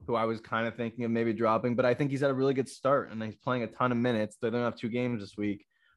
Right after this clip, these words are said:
Um, and that's Boone Jenner. Um, but Boone Jenner is literally playing, like, last four games, twenty-one minutes, fifty-five seconds, twenty-two minutes, twenty minutes,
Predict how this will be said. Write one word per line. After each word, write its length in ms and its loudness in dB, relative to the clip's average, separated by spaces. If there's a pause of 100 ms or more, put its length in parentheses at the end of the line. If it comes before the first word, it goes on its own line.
Um, 340 2
and 100 -2
that's 140 0
Boone 240 4
Jenner. 400 0 (640)
Um, 500 0
but 160 -2
Boone 200 4
Jenner 280 2
is 140 -2
literally 500 0
playing, 400 -4
like, 160 -6
last 280 0 (140)
four 200 4
games, 420 0
twenty-one 480 2
minutes, 320 0
fifty-five 500 -2
seconds, 380 -4
twenty-two 320 -2
minutes, 320 -4
twenty 240 -2
minutes, 480 -4